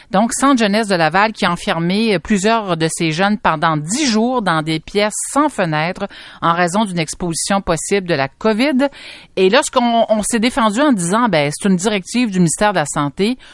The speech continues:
heureusement, il y a des travailleurs sociaux qui ont levé la main puis qui ont dit, ben non, ça n'a aucun bon sens de faire ça à des jeunes. Il y en a qui ont, qui ont vraiment, euh, eu des réactions très, très vives. Imaginez, là, tu sais, être enfermé pendant dix jours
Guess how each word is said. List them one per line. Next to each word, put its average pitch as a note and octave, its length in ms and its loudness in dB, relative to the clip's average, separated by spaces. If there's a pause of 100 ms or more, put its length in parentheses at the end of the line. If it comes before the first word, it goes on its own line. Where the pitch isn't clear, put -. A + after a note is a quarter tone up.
(300)
heureusement, G#3 460 4
il A3+ 60 2
y - 20 0
a G3 40 0
des D#3+ 120 0
travailleurs F#3 400 2
sociaux G3 320 -2
qui F#3 80 -4
ont D#3 80 2
levé F3 140 0
la D3 160 2
main D3 160 0
puis - 100 -12
qui F3 100 -4
ont D3+ 80 0
dit, D3+ 120 -6
ben D#3 120 2
non, F3 120 0
ça D#3 200 0
n'a D3+ 200 0 (100)
aucun A#3 540 2
bon E3 160 0
sens F#3+ 320 -2
de D3+ 80 -4
faire C#3+ 240 -4
ça F#3 160 0
à F3+ 80 2
des C3+ 140 -4
jeunes. F3 320 0 (260)
Il D#3 40 2
y C#3+ 40 4
en C#3 100 2
a F3+ 100 2
qui F3+ 120 -4
ont, D3+ 160 -2 (320)
qui - 80 -2
ont D#3 80 2
vraiment, F3 640 2
euh, C3 220 0 (240)
eu F#3 140 4
des F3 140 2
réactions E3+ 560 0
très, - 160 -2
très D#3+ 220 -2
vives. F#3 400 0
Imaginez, F3 480 0
là, C3 100 0
tu - 80 -6
sais, F#3+ 80 0
être F#3 120 -2
enfermé F3+ 400 2
pendant D#3+ 340 2
dix G#3+ 360 -2
jours F#3+ 520 0